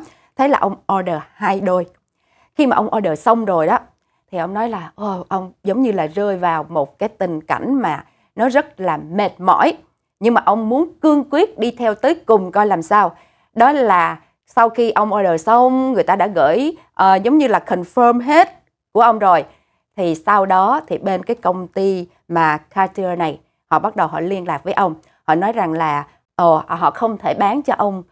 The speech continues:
hai đôi bông này với cái giá là mười bốn ngàn đô la một đôi, mà họ sẽ bây giờ họ, ờ, đưa cho ông giống như là cho ông một cái, um, um, một cái giải thưởng, một giải thưởng, à, khuyến khích.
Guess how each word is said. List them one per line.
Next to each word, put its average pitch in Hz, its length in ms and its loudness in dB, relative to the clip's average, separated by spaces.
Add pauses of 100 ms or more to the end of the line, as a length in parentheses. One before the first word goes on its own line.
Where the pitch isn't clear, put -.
(120)
hai 214 180 0
đôi 196 120 -2
bông 196 220 -2
này 156 220 -4
với 175 160 -4
cái 240 140 -6
giá 196 220 -2
là 233 160 -6
mười 165 340 -8 (140)
bốn 202 320 0
ngàn 165 200 -6
đô 180 100 -6
la 175 180 -2
một 151 220 -10
đôi, 180 260 2 (420)
mà 160 340 -2
họ 131 220 -2
sẽ 147 200 -4
bây 208 100 -2
giờ 165 180 -2
họ, 127 340 -2 (260)
ờ, 160 120 0
đưa 214 240 4
cho 190 180 0
ông 180 300 0 (160)
giống 240 200 4
như 226 140 2
là 156 320 0 (280)
cho 208 100 4
ông 185 180 2
một 156 200 0
cái, 226 220 4
um, 165 300 2 (480)
um, 170 400 0
một 165 280 0
cái 240 200 -2 (120)
giải 165 240 2
thưởng, 202 320 4 (280)
một 170 200 -2
giải 175 120 2
thưởng, 175 320 -2
à, 214 180 0
khuyến 311 200 2
khích. 392 200 0